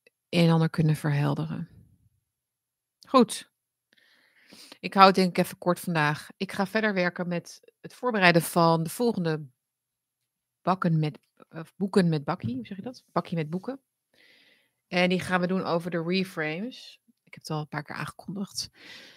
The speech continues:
Dus daar ben ik mee bezig. Dus ik hoop dat donderdag wat te kunnen doen. Of anders eerder misschien al op vrijdag. Dus het wordt waarschijnlijk de volgende uitzending. Maar ik zal zeker ook de ontwikkelingen blijven volgen. Natuurlijk,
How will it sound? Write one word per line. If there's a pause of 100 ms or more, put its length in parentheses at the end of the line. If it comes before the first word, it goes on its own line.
(140)
Dus
daar
ben
ik
mee
bezig.
Dus
ik
hoop
dat
donderdag
wat
te
kunnen
doen.
Of
anders
eerder
misschien
al
op
vrijdag. (240)
Dus
het
wordt
waarschijnlijk
de
volgende
uitzending. (480)
Maar
ik
zal
zeker
ook
de
ontwikkelingen
blijven
volgen. (240)
Natuurlijk,